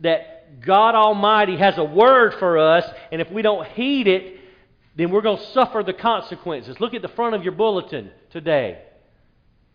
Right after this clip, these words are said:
Every action has consequences.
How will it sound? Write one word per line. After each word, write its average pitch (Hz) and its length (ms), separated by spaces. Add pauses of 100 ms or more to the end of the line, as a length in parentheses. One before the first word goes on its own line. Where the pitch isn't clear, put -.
(240)
Every 147 640
action 147 600 (680)
has 113 500 (840)
consequences. - 920